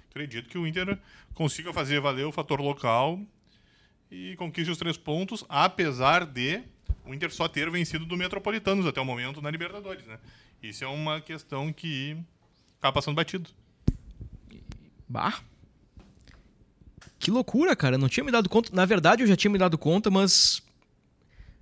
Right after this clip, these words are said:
Speaker 2: há duas ou três rodadas atrás. Talvez ali na virada de turno. Pô, o Inter só ganhou do Metropolitanos no turno, e é verdade. O Inter empatou as duas com o Nacional, ganhou as duas do Metropolitanos e empatou com o Jim lá na Colômbia. Que loucura.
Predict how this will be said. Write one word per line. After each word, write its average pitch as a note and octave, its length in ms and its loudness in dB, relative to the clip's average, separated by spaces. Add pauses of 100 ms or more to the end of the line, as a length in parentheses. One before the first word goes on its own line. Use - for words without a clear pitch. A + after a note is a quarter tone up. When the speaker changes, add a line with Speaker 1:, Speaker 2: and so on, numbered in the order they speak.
(200)
Speaker 2:
há B2 120 -6 (160)
duas D3+ 360 6
ou D3+ 60 2
três D3+ 220 2
rodadas C3+ 380 2
atrás. A#2+ 560 -4 (560)
Talvez D3 320 4
ali D#3 120 6
na E3 100 6
virada D3+ 300 4
de C3+ 120 -2
turno. D3+ 260 2
Pô, A#3+ 160 0
o E3 60 4
Inter F3 140 0
só F#3 120 0
ganhou F3+ 140 -2
do F#3 40 0
Metropolitanos F#3 680 0
no D#3 80 -4
turno, C#3+ 240 -4
e - 20 -4
é C3 60 -4
verdade. F3 380 -4 (320)
O - 40 -20
Inter D3 140 0
empatou D3 280 4
as C#3+ 120 6
duas E3+ 240 2
com - 80 -2
o - 20 2
Nacional, E3 380 2
ganhou E3 180 4
as C#3+ 100 4
duas F#3+ 200 4
do G3 40 6
Metropolitanos F3+ 640 2
e G3 40 6
empatou G3 340 4
com G3+ 120 2
o F#3 60 2
Jim D#3 160 2
lá D#3+ 140 0
na E3+ 140 -2
Colômbia. D3 380 -2 (960)
Que - 80 -8
loucura. C#3 420 0